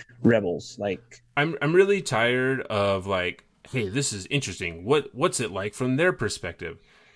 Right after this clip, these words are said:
Speaker 2: Like, maybe The Mandalorian has just kinda ruined me to be like, "Just give me a story I can follow." Like,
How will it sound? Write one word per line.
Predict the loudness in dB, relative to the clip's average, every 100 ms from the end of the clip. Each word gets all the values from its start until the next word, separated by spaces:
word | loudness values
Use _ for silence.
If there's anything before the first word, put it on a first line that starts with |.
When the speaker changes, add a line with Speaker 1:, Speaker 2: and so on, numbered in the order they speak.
| _ -8
Speaker 2:
Like, | -4 0
maybe | 0 2 2
The | 2
Mandalorian | 2 4 4 4 4 4 2
has | 0 -2
just | -4 -2
kinda | -2 -2
ruined | -2 -2 -2 -2
me | -2 -2 -2
to | -6 -6
be | -2
like, | 0 0 -2 _ _ _ -8
"Just | -4 -4
give | -4 -2
me | 2
a | 2
story | 0 2 4 4 2
I | 0
can | -2 -4
follow." | -2 -2 -2 -6 -12 -20 -18 -2
Like, | 0 0 -2